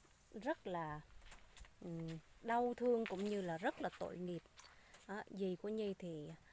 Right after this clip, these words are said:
à, sáu mươi hai tuổi, không có gia đình cũng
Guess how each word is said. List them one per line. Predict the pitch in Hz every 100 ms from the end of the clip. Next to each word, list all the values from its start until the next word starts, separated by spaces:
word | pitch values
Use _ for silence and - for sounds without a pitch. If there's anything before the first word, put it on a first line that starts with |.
| - - -
à, | 170
sáu | 165 226 277
mươi | 311
hai | 220 214
tuổi, | 202 - - 208
không | 226 - 220 196
có | - 202 208 240 262
gia | 220
đình | 190 180 165
cũng | - -